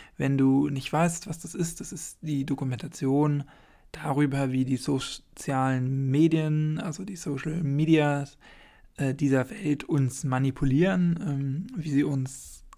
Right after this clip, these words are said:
darauf ausrichten, immer mehr z-, sie zu nutzen, immer abhängiger zu sein und natürlich in, ähm, ja, an uns Kunden nicht interessiert sind oder wir nicht die Kunden sind, sondern die Kunden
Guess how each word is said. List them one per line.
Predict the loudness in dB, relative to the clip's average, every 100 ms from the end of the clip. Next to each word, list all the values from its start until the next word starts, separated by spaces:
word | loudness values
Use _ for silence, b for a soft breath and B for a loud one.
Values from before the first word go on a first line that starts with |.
| _ _ _ -14
darauf | -4 -2 0 -2 -4 -6 0
ausrichten, | 2 2 -2 -4 -2 -2 -2 -4 B B B 0
immer | 4 6
mehr | 6 4 6 4 2 -2 b b b _
z-, | -6 -6 -6
sie | -2 0 0
zu | 0
nutzen, | 0 0 2 4 6 4
immer | 2 0
abhängiger | -2 0 0 2 0 -2
zu | -4
sein | -2 -2 -2 -2 -4 -8 b b b -6
und | 2 4 4 -2
natürlich | -4 -4 -2 0 0 0 -2 -6 -12 -2
in, | 0 0 0 -2 -6 -12 b b b b b _
ähm, | -4 -2 -2 -4 -4 -6 -10 -10
ja, | -4 -2 -2
an | -2
uns | -2 -4 -8
Kunden | 6 6 8 4 4
nicht | 4 2
interessiert | 0 0 -2 -2
sind | -2 0
oder | 0 2
wir | 4
nicht | 4 0
die | -4
Kunden | -2 -2 -2
sind, | -2 0
sondern | -2 -2
die | -2
Kunden | -2 0 0 0 -2 -4